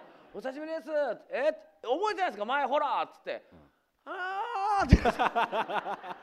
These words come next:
Speaker 1: 「鳥貝持って帰り」言うて。<laughs> やってくれはるわ。
Speaker 2: まあでもあんまそういうこと言うと本当に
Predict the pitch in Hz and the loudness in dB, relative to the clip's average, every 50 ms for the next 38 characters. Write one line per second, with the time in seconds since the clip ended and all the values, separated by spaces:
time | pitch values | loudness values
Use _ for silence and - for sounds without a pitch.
0 | - - - - 247 269 302 339 311 - - 311 302 294 277 - 294 285 320 285 | -20 -20 -8 -6 -6 -4 -4 -6 -8 -8 -8 -8 -8 -10 -14 -14 -14 -12 -8 -6
1 | 320 302 330 320 311 311 311 311 262 190 170 165 - 185 - - - - - - | -6 -6 -6 -8 -14 -14 -12 -8 -6 -6 -6 -8 -10 -16 -18 -18 -20 -20 -20 -20
2 | - - - - 196 - - 190 - - 147 - - - - - 127 - _ _ | -20 -20 -14 -14 -14 -10 -10 -12 -12 -12 -16 -18 -18 -20 -20 -20 -20 -20 _ _
3 | - - - - - - 113 107 104 - 110 113 110 113 107 104 104 98 85 73 | -18 -16 -16 -18 -14 -10 -10 -10 -10 -8 -10 -6 -4 -4 -2 -4 -4 -6 -10 -14
4 | - - - _ _ - - 165 175 151 123 110 135 160 175 170 170 170 175 170 | -18 -20 -20 _ _ -10 -8 -6 -4 -2 0 0 -2 -2 -2 -4 -4 -2 -2 -2
5 | 170 170 175 160 135 110 - 101 - - 170 175 - - 165 165 156 | 0 -2 -2 -2 -2 -4 -4 -6 -4 -4 -4 -4 -2 -4 -4 -4 -6